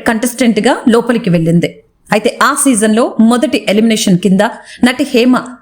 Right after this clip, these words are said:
అర్ధాంతరంగా హౌస్ విడిచి రావాల్సి వచ్చింది. షో ప్రారంభం నుంచి అందరినీ డామినేట్ చేయడంతో పాటు హౌస్ మేట్స్ తో పాటు ఆడియన్స్ లో కూడా నటి హేమ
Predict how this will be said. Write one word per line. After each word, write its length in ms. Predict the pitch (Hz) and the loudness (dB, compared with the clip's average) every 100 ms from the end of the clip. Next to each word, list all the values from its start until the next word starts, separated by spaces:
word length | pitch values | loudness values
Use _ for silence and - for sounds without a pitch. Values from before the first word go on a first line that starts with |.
| - | -4
అర్ధాంతరంగా 920 | 196 233 339 349 311 254 247 220 - - | -2 -2 -2 0 0 2 0 -2 -8 -4
హౌస్ 340 | 247 285 - | -4 -2 0
విడిచి 560 | 202 220 226 359 453 - | 0 0 0 -2 -2 -2
రావాల్సి 380 | 202 180 185 185 | -2 0 -2 0
వచ్చింది. 520 | 156 - 170 147 - _ - - - | -2 0 0 0 -4 _ -18 -16 -6
షో 300 | - 370 415 427 | -4 0 0 0
ప్రారంభం 380 | 269 269 277 269 | -2 2 2 2
నుంచి 280 | 247 277 | 2 0
అందరినీ 600 | 220 214 233 247 254 302 185 | 0 0 2 2 0 0 0
డామినేట్ 580 | 220 214 247 233 240 185 | 2 2 0 0 -2 -2
చేయడంతో 340 | 175 190 208 | 0 0 0
పాటు 360 | 208 214 349 - _ - - | -2 -4 -4 -10 _ -20 -4
హౌస్ 320 | 285 302 - | -2 0 0
మేట్స్ 200 | 240 - | 0 0
తో 60 | 220 | -2
పాటు 460 | 202 190 254 214 - - 233 | -2 -2 -2 -4 -8 -4 0
ఆడియన్స్ 420 | 269 320 320 277 | 0 0 0 0
లో 80 | 247 | 0
కూడా 360 | 226 226 294 214 | 0 0 0 -2
నటి 200 | 208 214 | -2 -2
హేమ 260 | 226 208 | 0 0